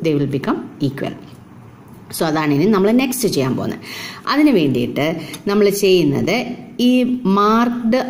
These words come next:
അല്ലാത്ത അല്ലെങ്കിൽ ഡിലീറ്റ് ചെയ്യാത്ത undeleted cell വാല്യൂസിനെ നമ്മൾ നോക്കും. ഓക്കെ. ആ undeleted cell വാല്യൂസിൽ minimum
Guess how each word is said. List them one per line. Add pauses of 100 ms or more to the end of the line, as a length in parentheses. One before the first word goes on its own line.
അല്ലാത്ത (100)
അല്ലെങ്കിൽ (120)
ഡിലീറ്റ് (160)
ചെയ്യാത്ത (320)
undeleted
cell (120)
വാല്യൂസിനെ
നമ്മൾ (540)
നോക്കും. (400)
ഓക്കെ. (600)
ആ (320)
undeleted
cell (120)
വാല്യൂസിൽ (220)
minimum